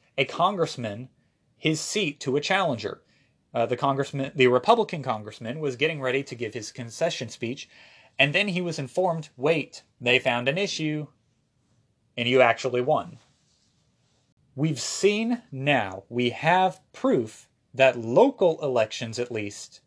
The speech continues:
and state elections can be lost because of these errors. If this keeps happening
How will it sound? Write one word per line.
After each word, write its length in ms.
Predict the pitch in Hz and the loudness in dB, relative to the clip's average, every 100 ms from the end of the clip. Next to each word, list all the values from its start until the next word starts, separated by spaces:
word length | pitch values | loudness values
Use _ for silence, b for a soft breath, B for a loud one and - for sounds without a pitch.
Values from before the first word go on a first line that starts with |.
| _ | _
and 140 | 135 135 | -4 -4
state 380 | - - 208 220 | -4 4 4 4
elections 760 | 156 117 - - 104 101 - _ _ _ - | 2 0 0 -10 -10 -16 -18 _ _ _ -8
can 160 | 143 | -6
be 140 | 123 117 | -2 0
lost 540 | 110 101 101 - - _ _ _ _ _ - | 2 0 -2 -12 -18 _ _ _ _ _ -6
because 320 | 131 139 117 | -2 0 0
of 80 | 113 | -2
these 200 | 113 107 | -4 0
errors. 500 | 104 98 - - - _ _ _ _ _ _ _ _ _ _ _ _ _ _ _ _ _ _ _ _ _ | 0 0 -6 -16 -20 _ _ _ _ _ _ _ _ _ _ _ _ _ _ _ _ _ _ _ _ _
If 160 | 151 151 | -4 -2
this 280 | 135 143 143 | 2 2 0
keeps 360 | - 214 - | -4 -6 -6
happening 680 | - 190 226 - 110 98 104 | -2 0 0 0 -4 -6 -14